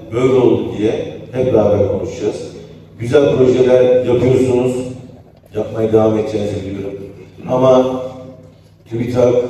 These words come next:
Teknofest, işte Erasmus Plus'lar, K birler, K ikiler daha ileri aşamalarda projeler rica ediyoruz. Dört bin altı normal bütün bir proje oldu.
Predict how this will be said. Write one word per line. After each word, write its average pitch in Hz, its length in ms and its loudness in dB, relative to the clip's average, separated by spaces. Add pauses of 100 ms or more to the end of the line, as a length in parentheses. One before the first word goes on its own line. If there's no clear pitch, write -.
(640)
Teknofest, 123 760 -2 (560)
işte - 240 -18
Erasmus 123 600 0 (1040)
Plus'lar, 127 600 2
K 117 380 -2
birler, 131 440 0
K 120 180 0
ikiler 120 520 -2 (320)
daha - 580 2 (500)
ileri 123 320 -2
aşamalarda 107 760 2
projeler 101 600 -2 (920)
rica 101 240 0
ediyoruz. 101 420 -2 (480)
Dört 135 260 2
bin 131 60 2
altı 127 720 2 (420)
normal 110 380 -2
bütün 110 260 -8
bir 107 120 -2
proje 101 340 -8
oldu. 98 420 -6